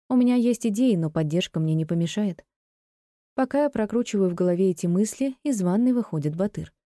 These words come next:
Он вытерся не до конца, на его коже капли воды. У него мощное тело. Мышцы бугрятся, вены вздуты.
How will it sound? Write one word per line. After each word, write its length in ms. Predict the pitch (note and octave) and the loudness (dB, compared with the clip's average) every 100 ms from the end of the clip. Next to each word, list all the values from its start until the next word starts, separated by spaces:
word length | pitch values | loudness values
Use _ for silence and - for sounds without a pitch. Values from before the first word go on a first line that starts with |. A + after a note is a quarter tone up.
| _ _ _ _ _ _ - | _ _ _ _ _ _ -2
Он 180 | C4+ A#3+ | 2 2
вытерся 360 | B3 A3 G3+ | 0 -2 0
не 140 | G3+ F3+ | 2 2
до 80 | |
конца, 420 | F#3 F#3 F#3 A#3 A#3 | 0 -2 -2 0 0
на 160 | D#3 | 2
его 180 | D3+ D3+ | 0 -2
коже 280 | E3 F#3 E3 | -2 -2 -2
капли 320 | D#3+ D#3 E3 | -2 -2 -2
воды. 360 | D#3+ D#3+ G3+ D#3 _ _ _ _ _ _ _ _ | -2 0 -2 -4 _ _ _ _ _ _ _ _
У 60 | C4 | 0
него 240 | B3+ G#3+ | 2 4
мощное 420 | G#3+ G3+ - G#3+ A3 | 4 2 0 0 0
тело. 380 | - D3 D#3+ - _ _ - | -4 -6 -8 -14 _ _ -2
Мышцы 340 | A#3 A3 - | 0 0 -2
бугрятся, 500 | E3 E3 D#3+ F#3+ - | -2 0 0 0 -2
вены 260 | D3+ D#3 D3+ | -2 0 0
вздуты. 440 | D3 E3+ F3 F3+ | -2 -4 -4 -8